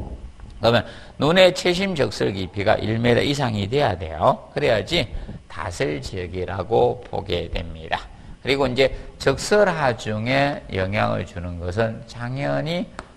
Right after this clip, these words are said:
어, 눈의 단위 중량이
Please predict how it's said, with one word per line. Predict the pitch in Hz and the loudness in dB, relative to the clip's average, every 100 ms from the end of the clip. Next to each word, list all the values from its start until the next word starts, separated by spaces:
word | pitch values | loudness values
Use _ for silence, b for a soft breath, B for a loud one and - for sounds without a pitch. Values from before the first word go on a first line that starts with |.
| - | -4
어, | - 92 98 | 0 0 0
눈의 | 110 135 143 147 156 131 | 0 0 2 4 4 2
단위 | - 92 110 156 180 170 | -6 -4 -4 -2 -4 -4
중량이 | - 104 95 90 90 90 104 117 | -6 -6 -4 -4 -4 -2 -2 -2